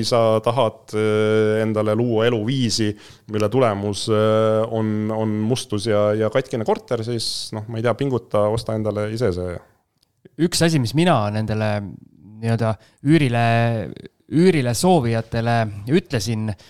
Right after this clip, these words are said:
Speaker 2: et miks rendin nende jaoks hea on, oli niimoodi, et ma rääkisin neile loo, kuidas mul üks, üks varasem üürnik, eh, oli loobunud, eh, nii-öelda tagatisrahast juba siis, kui ta selle maksis. Ta ütles mulle, et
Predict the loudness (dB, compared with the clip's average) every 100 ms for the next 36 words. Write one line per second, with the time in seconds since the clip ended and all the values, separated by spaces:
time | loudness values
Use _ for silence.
0 | -20 _ _ -6 -6 _ -10 -4 -2 0
1 | -2 0 0 2 0 0 0 -2 -2 -4
2 | 0 0 -2 -6 -8 -8 -8 -10 -6 -4
3 | 0 0 0 0 -6 _ -8 -8 -8 _
4 | _ _ -2 -2 -2 -6 -4 0 2 2
5 | 0 -4 -4 -4 -4 -4 -4 -2 -2 -2
6 | -2 0 2 2 2 2 2 0 -8 _
7 | -10 -6 -4 -6 -8 _ _ _ _ _
8 | 0 2 4 6 4 4 0 -2 -4 -2
9 | -2 -2 -2 -2 0 0 0 -4 -4 2
10 | 2 2 0 0 2 2 0 0 -4 -4
11 | -4 -2 0 -2 -2 -6 -6 -10 -2 -2
12 | -2 -2 -2 -4 _